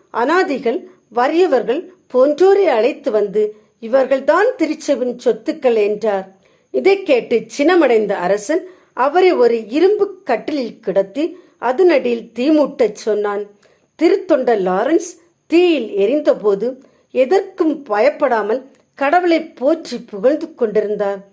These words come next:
அவருடைய உடல் நன்றாக எரிந்துவிட்ட வேளையில் அங்கிருந்தவர்களை பார்த்து, "என்னுடைய உடல் ஒரு பக்கம் நன்றாக எரிந்துவிட்டது, இன்னொரு பக்கம் சரியாக எரியவில்லை,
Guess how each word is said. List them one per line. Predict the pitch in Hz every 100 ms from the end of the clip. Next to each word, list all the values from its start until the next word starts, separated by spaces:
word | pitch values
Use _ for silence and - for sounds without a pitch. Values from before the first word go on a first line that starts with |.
| _ _ _ -
அவருடைய | 247 294 359 339 262
உடல் | 208 233 269 214
நன்றாக | - 220 240 302 339 349
எரிந்துவிட்ட | 294 214 285 311 240 190 226 196
வேளையில் | 196 202 220 294 - _ _
அங்கிருந்தவர்களை | 226 247 262 320 349 415 415 339 -
பார்த்து, | - 220 190 - 254 262 _ _
"என்னுடைய | - 233 277 320 359 269
உடல் | 208 226 214 220
ஒரு | 226 320
பக்கம் | - 262 262 240
நன்றாக | 202 190 190 277 320 320
எரிந்துவிட்டது, | 196 190 226 202 190 190 185 202 185 _ _ _ -
இன்னொரு | 254 339 381
பக்கம் | - 269 - 240
சரியாக | 226 - 214 247 294 320
எரியவில்லை, | 302 220 214 247 196 202 196